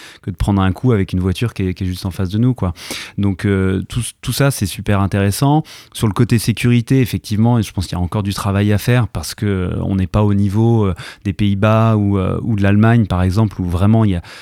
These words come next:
c'est des routes cyclables, c'est, c'est, c'est pas un partage de route entre, entre voitures et, et cyclisme, c'est, il y a vraiment des, des, des routes cyclables et,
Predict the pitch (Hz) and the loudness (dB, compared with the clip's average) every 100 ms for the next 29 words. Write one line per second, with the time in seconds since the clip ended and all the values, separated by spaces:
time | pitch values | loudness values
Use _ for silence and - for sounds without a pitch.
0 | - 117 - 104 104 101 147 - - 107 | -10 -8 -4 0 2 2 2 0 -6 -8
1 | - 131 117 - 95 - 101 90 - 95 | -2 0 0 -2 -4 -2 -4 -4 -4 -2
2 | 107 95 - - 113 92 101 98 113 113 | 2 2 0 -2 0 0 2 2 0 0
3 | 95 - 107 95 90 - 90 95 - 113 | -2 0 -2 0 0 -2 0 -2 0 0
4 | 107 95 90 101 - 101 123 127 98 90 | 2 0 -2 -4 -6 -4 -2 -2 -2 -2
5 | 92 87 90 85 87 90 90 104 101 104 | -2 -4 -4 -2 0 0 0 -2 0 2
6 | 92 98 - 110 131 113 101 | 2 0 -2 -2 0 0 0